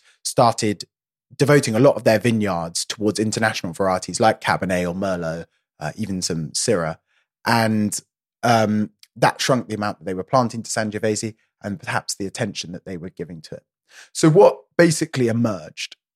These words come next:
was this almost two factions. You've got the very traditionalist,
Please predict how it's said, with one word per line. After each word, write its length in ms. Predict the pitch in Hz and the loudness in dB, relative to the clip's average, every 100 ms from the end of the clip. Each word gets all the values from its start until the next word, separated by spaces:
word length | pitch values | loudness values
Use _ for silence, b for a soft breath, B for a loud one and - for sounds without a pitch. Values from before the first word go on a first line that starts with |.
| _ _ | _ _
was 420 | 123 131 120 - - _ _ _ _ | 2 4 4 0 -8 _ _ _ _
this 200 | - 139 | 0 4
almost 440 | 185 165 143 - - | 6 6 4 2 -2
two 200 | 185 156 | 2 2
factions. 680 | - 165 - - 98 85 107 | 2 0 0 -6 -4 -4 -6
You've 120 | 110 | -2
got 140 | 123 | -2
the 60 | 110 | 4
very 180 | 131 123 | 4 4
traditionalist, 920 | - 165 160 - 107 110 - - | 2 2 2 0 -2 -4 -6 -8